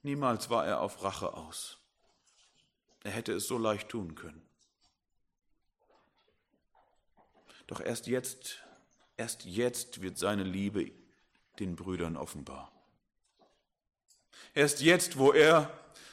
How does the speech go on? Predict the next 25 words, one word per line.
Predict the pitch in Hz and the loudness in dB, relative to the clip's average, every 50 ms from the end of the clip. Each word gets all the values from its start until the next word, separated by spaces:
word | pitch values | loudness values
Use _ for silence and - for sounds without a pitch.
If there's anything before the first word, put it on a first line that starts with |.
| - - _ | -20 -20 _
weinend | - - 123 123 135 160 220 240 254 254 202 208 165 156 | -10 -8 -2 2 8 10 12 12 12 12 12 10 8 8
an | - 160 175 | 6 4 6
ihrem | 185 196 202 165 156 143 - - | 6 6 6 6 4 2 2 6
Hals | - 208 233 233 226 - - | 10 12 12 12 12 8 4
hängt | 160 165 151 135 123 101 - - - - - - _ _ _ _ _ - - - - - - _ | 4 4 4 4 2 -2 -6 -8 -10 -12 -16 -20 _ _ _ _ _ -16 -14 -14 -14 -16 -4 _
und | - 214 202 208 - | 4 4 4 4 4
einen | - 202 208 190 185 | 4 4 4 4 2
jeden | 175 135 127 180 214 247 269 220 196 185 | 0 2 4 6 6 6 6 6 4 4
seiner | 156 214 208 202 175 | 6 6 6 6 6
Brüder | 151 - 190 196 208 196 196 214 | 4 4 2 6 8 8 8 6
küsst, | 202 - - - - 339 311 240 - - - - - - - _ _ _ _ _ _ _ _ _ _ _ _ _ _ _ _ _ _ _ _ _ _ _ _ _ _ _ _ _ _ _ _ _ _ _ _ - | 4 0 -4 -6 -2 0 0 0 0 -2 -2 -4 -8 -12 -14 _ _ _ _ _ _ _ _ _ _ _ _ _ _ _ _ _ _ _ _ _ _ _ _ _ _ _ _ _ _ _ _ _ _ _ _ -12
als | - 151 - - - | -10 -10 -8 -6 -4
Zeichen | - - - 190 180 175 175 170 - 156 139 | 0 2 4 4 6 6 4 2 0 -4 -4
der, | 120 117 107 98 95 104 - - _ _ _ _ _ _ _ _ _ _ _ _ _ - | -4 -4 -4 -6 -8 -12 -16 -20 _ _ _ _ _ _ _ _ _ _ _ _ _ -10
der | - 101 | -6 -4
Herzlichkeit, | 101 117 120 127 123 - - 98 95 - - - 95 - - - - - - - _ _ _ _ _ _ _ _ _ _ _ _ _ _ _ | 0 2 2 2 2 0 -4 -6 -6 -6 -8 -10 -12 -12 -12 -14 -16 -20 -20 -20 _ _ _ _ _ _ _ _ _ _ _ _ _ _ _
als | - - - | -14 -12 -8
Zeichen | - - - 120 131 131 - - | -4 -2 0 0 0 -2 -4 -2
der | 117 107 | -2 0
Liebe, | 101 101 110 113 107 92 90 80 - - - - - - - - - | 0 0 0 0 -2 -4 -8 -12 -16 -18 -20 -20 -20 -20 -18 -12 -8
als | - 135 131 - - - | -6 -6 -6 -6 -4 0
Zeichen | - - 139 143 156 151 - 131 | 4 6 8 8 8 6 2 2
der | 120 113 104 | 2 2 2
familiären | 104 - - - 131 147 139 127 131 127 131 135 127 123 123 | 2 2 2 2 2 4 2 2 4 4 4 4 4 2 0
Verbindung. | - - 120 110 110 113 127 131 123 110 95 85 82 - | -2 -4 -4 -4 -2 -4 -4 -4 -4 -6 -8 -10 -12 -18